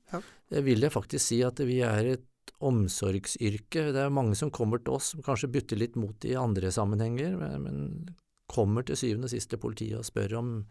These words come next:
Speaker 2: råd og hjelp og, og så videre. Så ja, det, vi har et stort omsorgshjerte.
Speaker 1: Ja. Men, eh, s-, s-, hvis vi snakker litt statistikk her da,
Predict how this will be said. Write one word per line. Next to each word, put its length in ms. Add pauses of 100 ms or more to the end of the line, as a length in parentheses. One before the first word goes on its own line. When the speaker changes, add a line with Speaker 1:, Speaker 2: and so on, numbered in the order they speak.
(400)
Speaker 2:
råd 300
og 60
hjelp 360
og, 300
og 60
så 160
videre. 340
Så 160 (480)
ja, 160 (340)
det, 300
vi 100
har 300
et 80
stort 400
omsorgshjerte. 1040 (300)
Speaker 1:
Ja. 140 (1600)
Men, 140
eh, 600 (280)
s-, 180 (140)
s-, 160 (180)
hvis 180
vi 120
snakker 320
litt 80
statistikk 800
her 120
da, 100